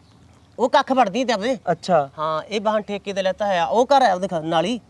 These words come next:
Speaker 2: ਠੀਕ ਹੈ ਬਾਈ, ਠੀਕ ਹੈ,
Speaker 1: ਹਾਂ,
Speaker 2: ਸਮਝ
Speaker 1: ਹਾਂ।
Speaker 2: ਗਿਆ ਮੈਂ ਗੱਲ ਨੂੰ।
Speaker 1: ਹੂੰ।
Speaker 2: ਅੱਛਾ, ਉਹ ਬੁੜੀਆਂ ਕੱਖ ਇੱਥੇ ਵੱਢਣ ਆਈਆਂ ਸੀ, ਉਹਨਾਂ ਨੇ
Speaker 1: ਹਾਂ।
Speaker 2: ਦੇਖਿਆ?
Speaker 1: ਹਾਂ, ਹਾਂ, ਹਾਂ, ਹਾਂ, ਹਾਂ।
Speaker 2: ਬਾਈ ਦੇਖ ਲਓ ਹਨਾ, ਉਹਨੂੰ ਤਾਂ ਕਰਕੇ ਬਾਈ
Speaker 1: ਹਾਂ।
Speaker 2: ਜੱਗਾ ਚੰਗੀ ਕਹਿ ਰਿਹਾ। ਕਿ ਉਹਨੂੰ ਉਹ ਧੱਕੇ ਦੇ ਨਾਲ ਲੈ ਕੇ ਗਿਆ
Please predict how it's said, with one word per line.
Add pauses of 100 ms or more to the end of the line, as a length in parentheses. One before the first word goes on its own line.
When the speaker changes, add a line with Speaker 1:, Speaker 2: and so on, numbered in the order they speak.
(360)
Speaker 2:
ਠੀਕ
ਹੈ
ਬਾਈ,
ਠੀਕ
ਹੈ,
Speaker 1:
ਹਾਂ,
Speaker 2:
ਸਮਝ
Speaker 1:
ਹਾਂ।
Speaker 2:
ਗਿਆ
ਮੈਂ
ਗੱਲ
ਨੂੰ। (140)
Speaker 1:
ਹੂੰ।
Speaker 2:
ਅੱਛਾ,
ਉਹ
ਬੁੜੀਆਂ
ਕੱਖ
ਇੱਥੇ
ਵੱਢਣ
ਆਈਆਂ
ਸੀ,
ਉਹਨਾਂ
ਨੇ
Speaker 1:
ਹਾਂ।
Speaker 2:
ਦੇਖਿਆ?
Speaker 1:
ਹਾਂ,
ਹਾਂ,
ਹਾਂ,
ਹਾਂ,
ਹਾਂ।
Speaker 2:
ਬਾਈ (140)
ਦੇਖ
ਲਓ
ਹਨਾ, (260)
ਉਹਨੂੰ
ਤਾਂ
ਕਰਕੇ
ਬਾਈ
Speaker 1:
ਹਾਂ।
Speaker 2:
ਜੱਗਾ
ਚੰਗੀ
ਕਹਿ
ਰਿਹਾ। (340)
ਕਿ
ਉਹਨੂੰ
ਉਹ
ਧੱਕੇ
ਦੇ
ਨਾਲ
ਲੈ
ਕੇ
ਗਿਆ